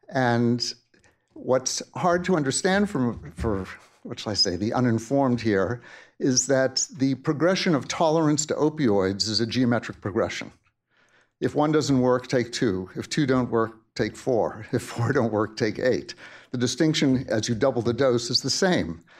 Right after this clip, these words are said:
and tolerance develops pretty quickly. So as you increase the dose, you can get to pretty high numbers.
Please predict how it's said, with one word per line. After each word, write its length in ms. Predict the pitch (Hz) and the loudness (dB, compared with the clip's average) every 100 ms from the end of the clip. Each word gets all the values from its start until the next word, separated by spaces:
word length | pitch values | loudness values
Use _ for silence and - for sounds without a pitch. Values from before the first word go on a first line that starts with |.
| - | -8
and 160 | - 113 | -2 0
tolerance 440 | 139 127 127 117 | 0 2 2 0
develops 420 | - 107 117 107 - | -2 0 -2 -2 -4
pretty 180 | 123 | -4
quickly. 500 | 110 - 185 123 - - _ - - _ | -2 -2 -2 -2 -6 -12 _ -20 -20 _
So 240 | - 147 | 0 0
as 260 | 131 135 123 | 2 0 0
you 240 | 139 127 123 | -2 -2 0
increase 480 | 160 170 180 160 - | 0 2 0 -2 -4
the 80 | |
dose, 420 | 120 160 139 127 - | 0 2 4 0 -4
you 80 | |
can 140 | 120 131 | -4 -2
get 120 | 120 | -2
to 60 | 117 | -2
pretty 220 | 120 113 | -4 -2
high 180 | 110 107 | -2 -2
numbers. 460 | 101 92 82 - | -2 -4 -6 -8